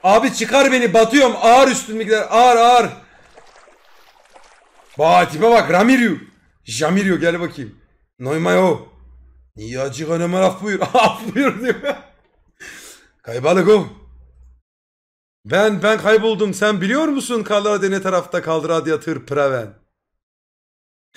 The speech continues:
Ya bir şey söyleyeceğim. <laughs> Çok salak bir mod. Sen bağırmak çok ha. Ramiro'nun kulakları güzel. Aa, sen Kararca biliyor musun?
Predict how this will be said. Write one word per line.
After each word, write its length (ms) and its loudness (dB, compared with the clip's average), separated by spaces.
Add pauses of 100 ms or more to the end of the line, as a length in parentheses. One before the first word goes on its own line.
(260)
Ya 220 -8
bir 40 -14
şey 100 -10
söyleyeceğim. 460 -14 (300)
<laughs> 380 -20
Çok 180 -10
salak 460 -12
bir 140 -18
mod. 240 -18 (1800)
Sen 280 -2
bağırmak 360 4
çok 220 2
ha. 540 2 (540)
Ramiro'nun 460 2
kulakları 420 0
güzel. 380 -2 (1080)
Aa, 180 -6
sen 220 -4
Kararca 520 -2
biliyor 240 -2
musun? 580 -8